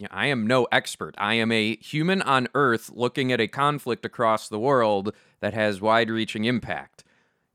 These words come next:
How similar is the state of Crimea to Puerto Rico or one of the other United States-owned things or one of the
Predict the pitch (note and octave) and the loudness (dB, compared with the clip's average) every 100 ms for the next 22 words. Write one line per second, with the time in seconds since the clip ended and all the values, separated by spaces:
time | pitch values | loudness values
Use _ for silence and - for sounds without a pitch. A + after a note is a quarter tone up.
0 | _ - A2+ A2 A#2 B2 B2 B2+ A#2+ - | _ -6 -2 2 2 2 0 -2 -6 -6
1 | C3+ B2+ C3 B2+ A#2+ A2+ - B2 B2 B2+ | -4 0 2 2 0 -6 -4 -2 0 -2
2 | A#2+ - B2+ A#2 A#2 B2 B2+ - B2+ B2+ | -4 -6 -2 0 2 2 0 -4 -4 -2
3 | B2+ B2+ - - B2+ D3 A#3 D#3 F#2+ E2+ | -2 -4 -6 -4 -2 -2 -2 -2 -2 -4
4 | - G2 G2+ G2+ G#2 G#2+ A#2 B2+ B2 A2+ | -4 -4 -4 -4 -4 -4 -2 0 0 -2
5 | G#2 G2+ G2 F#2+ - F#2 - F#2 F2+ G2 | -4 -4 -4 -4 -6 -6 -4 -6 -6 -6
6 | E2+ D#2 D#2 E2+ E2+ F#2 F2+ G2 G2 | -6 -8 -10 -8 -6 -6 -4 -4 -4